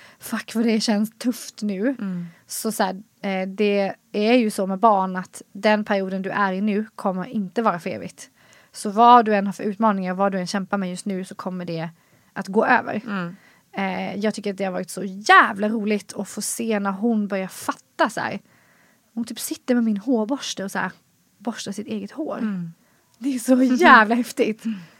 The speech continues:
Speaker 1: Att hon kan liksom se vad vi gör, ta till sig det och göra samma sak.
Speaker 2: Mm. Häftigt.
Speaker 1: Och så måste jag också bara säga att jag tycker att det har varit så jävla ljuvligt med att se relationen mellan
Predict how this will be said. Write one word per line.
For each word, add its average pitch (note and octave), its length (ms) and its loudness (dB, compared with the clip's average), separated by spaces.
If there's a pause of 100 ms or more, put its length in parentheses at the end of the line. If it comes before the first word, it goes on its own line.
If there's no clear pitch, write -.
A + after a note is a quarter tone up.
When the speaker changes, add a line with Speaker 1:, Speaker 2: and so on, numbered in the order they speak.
(120)
Speaker 1:
Att A#3 100 -6
hon C4 140 2
kan A3+ 140 2
liksom G#3+ 340 -4 (220)
se C#4 460 0
vad A3 160 -2
vi C#4 200 2
gör, G3 440 0 (380)
ta A3 120 -4
till B3+ 340 -4
sig A3 140 -8
det G3 120 -6
och F#3+ 60 -6
göra F#3+ 200 -2
samma F#3+ 300 -6
sak. G#3 280 -6
Speaker 2:
Mm. G3 120 -12 (880)
Häftigt. - 380 -20 (180)
Speaker 1:
Och - 240 2
så C#4 80 4
måste C4+ 180 6
jag B3 40 4
också A#3+ 160 -6
bara A3+ 120 2
säga G3+ 320 -6
att F#3+ 100 -10
jag G3 160 -4
tycker G3 140 -8
att F#3+ 40 -10
det G3 60 -2
har F3+ 60 -4
varit F3 160 -8
så - 100 -10
jävla F#3+ 340 -2
ljuvligt F#3+ 440 -4
med E3+ 220 -6
att F3 100 -12
se F#3 340 -6
relationen F3+ 500 -4
mellan G3+ 520 -8